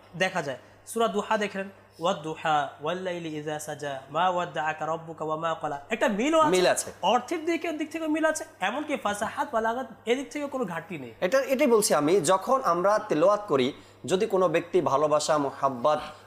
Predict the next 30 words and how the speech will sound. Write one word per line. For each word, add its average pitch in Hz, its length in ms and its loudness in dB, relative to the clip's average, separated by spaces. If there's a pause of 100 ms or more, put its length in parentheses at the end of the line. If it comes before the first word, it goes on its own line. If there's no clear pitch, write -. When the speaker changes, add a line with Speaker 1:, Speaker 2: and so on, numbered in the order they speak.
Speaker 2:
আর 151 240 2
মন 202 400 2
দিয়ে 214 140 4
লাগিয়ে 160 460 4
কোরআনকে 190 460 2
হাতে 165 300 0
নিয়ে 185 140 4
বসতে 147 320 0
পারে 135 180 0
দর্শক 110 320 -6
শ্রোতা, 147 400 -4 (240)
এবং 139 280 4
এই 220 120 4
বিষয়ে 214 320 4
যখন 190 280 2
তারা 165 220 2
খেয়াল 156 420 0
করবে 120 340 2 (320)
যে 139 160 -2
প্রতিটা 214 440 2
আয়াতের 180 500 2
শেষে 180 360 2
গিয়ে 127 320 4 (240)
একটা 208 280 2
মিল 196 480 4
রয়েছে, 147 500 2
আল্লাহ 214 220 4
তাআলা 220 220 0
কেমন 214 240 2
সুন্দর 196 320 2